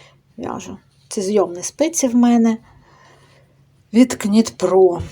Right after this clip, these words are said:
Ось в мене ця, цей кошик з пряжею. Це вся пряжа, що в мене є, але я сподіваюся, що мені її вистачить. І коли в мене є настрій, а в мене дуже часто на неї є настрій, то я її в'яжу.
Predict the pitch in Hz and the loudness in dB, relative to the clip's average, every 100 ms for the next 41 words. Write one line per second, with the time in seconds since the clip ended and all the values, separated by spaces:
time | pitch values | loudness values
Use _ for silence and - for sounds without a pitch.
0 | - - - 220 226 226 185 180 - 220 | -16 -20 -4 0 0 0 -4 -4 -4 -2
1 | 180 - - - - - - - - 233 | -2 -4 -12 -14 -16 -16 -20 -4 2 2
2 | - - 226 294 294 285 277 233 - 247 | 2 6 6 6 2 -4 -4 -10 -4 2
3 | 240 240 240 233 233 233 - - - - | 2 4 2 2 2 2 -4 -18 -20 -8
4 | - 233 - 196 185 170 160 175 202 226 | 0 0 0 -4 -4 -2 -2 -2 -4 -4
5 | 254 240 247 240 240 233 240 - 208 220 | -2 4 4 6 4 2 -2 -4 -6 -6
6 | - 190 190 202 190 - 185 185 196 190 | -6 -6 -4 -4 -6 -8 -8 -6 -6 -4
7 | 175 175 185 165 165 - - - - _ | -4 -4 -4 -4 -6 -10 -10 -10 -12 _
8 | _ - - - 226 247 254 226 208 220 | _ -20 -20 -10 -2 2 4 4 2 2
9 | 202 185 175 208 190 170 - - 226 - | 2 -2 2 0 0 -4 -8 -4 -2 0
10 | 214 247 233 214 208 - - - - 170 | 2 2 2 0 -8 -6 -6 -6 -10 -12
11 | 170 170 175 180 202 254 302 269 233 220 | -8 -6 -6 -4 0 -2 -2 -4 -4 -2
12 | 196 214 208 185 175 - - | 0 0 0 -2 -4 -6 -12